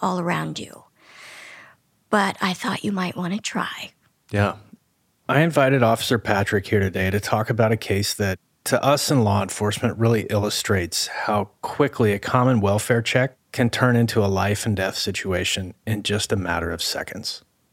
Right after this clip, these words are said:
Speaker 2: Patrick and his partner, Officer Roy, Officer Roy is not a guest with us today. We've only got Officer Patrick. These are two officers that I've had the pleasure of working with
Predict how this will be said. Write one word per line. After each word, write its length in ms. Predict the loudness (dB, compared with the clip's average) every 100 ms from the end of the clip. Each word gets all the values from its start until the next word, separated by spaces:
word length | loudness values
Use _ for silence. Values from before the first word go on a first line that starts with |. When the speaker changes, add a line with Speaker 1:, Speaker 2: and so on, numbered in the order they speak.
| _ _ _ -2
Speaker 2:
Patrick 540 | 2 2 2 0 0 2
and 140 | 2
his 100 | 2
partner, 540 | 2 2 4 2 2
Officer 360 | 2 0 2 0
Roy, 460 | 4 4 4 2 -2 _ _ -2
Officer 320 | -2 2 2
Roy 220 | 4 4
is 160 | 2 2
not 340 | 2 2 -2
a 80 | -4
guest 420 | 0 0 0 -4
with 180 | -4 -2
us 180 | -4 -4
today. 440 | -4 -2 0 0 -2
We've 240 | -2 -2 -2
only 180 | 0
got 320 | 2 0 -2 -6 -20 -12
Officer 320 | -8 -4 -4
Patrick. 580 | -2 -2 -2 -4 -6 -8 -20 -20 -20 -20 -20 -20 _
These 220 | 2 4
are 80 | 4
two 240 | 2 4 4
officers 460 | 4 2 0 2
that 100 | 2
I've 140 | 2 4
had 160 | 2
the 80 | 0
pleasure 360 | 0 0 2 -2
of 180 | -2
working 360 | -6 -6 -4 -4
with 400 | -4 -6 -10 -18